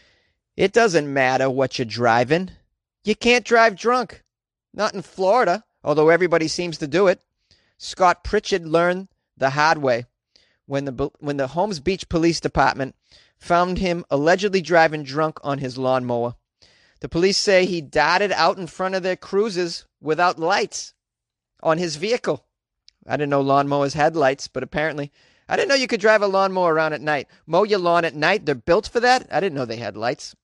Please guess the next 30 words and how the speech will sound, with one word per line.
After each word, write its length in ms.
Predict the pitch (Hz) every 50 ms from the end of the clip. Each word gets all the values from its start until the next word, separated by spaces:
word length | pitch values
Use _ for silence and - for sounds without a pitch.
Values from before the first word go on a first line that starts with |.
| _ _ _ - _ _ _ _ _ _ _ _ _ _ _ _ _ -
Here's 160 | 196 196 170
a 40 | 156
quote 300 | - - 170 156 156 -
from 400 | - - 147 143 143 139 135 - _ _ _ _
Holmes 340 | - 147 165 185 190 185 -
Police 320 | - 190 175 175 170 -
Department 460 | - 160 - 185 160 151 151 160 151
Chief 280 | - - - 175 151 -
William. 480 | 139 151 170 180 185 156 131 127 139 - _ _ _ _ _ _ - _ _ _ _ _ -
William 260 | 160 175 180 175 160
says, 320 | - - 160 147 143 - _ _ _ _ _ _ - _ _ _ _ _ _ _ -
"Yeah, 140 | 202 214 208
my 220 | 214 233 254 269
officers 480 | 277 285 294 - 269 233 - 233 214 208
were 100 | 240 233
leaving 400 | 233 262 277 294 240 254 240 226
one 200 | 254 277 285 277
call, 440 | - - 160 143 139 135 143 175
and 100 | 196 190
all 180 | 202 226 262 185
of 100 | - 180
a 20 |
sudden, 380 | 175 - - - 123 113 143 180
across 420 | - - - - 220 214 254 -
their 180 | - - 175 151
path 420 | - - 156 - 117 117 139 -
goes 200 | - 180 196 185
a 60 | - 208
grasshopper 720 | 170 208 226 208 226 247 - - 180 151 147 - 180 180
lawnmower. 600 | 202 214 214 226 254 269 240 185 127 101 95 -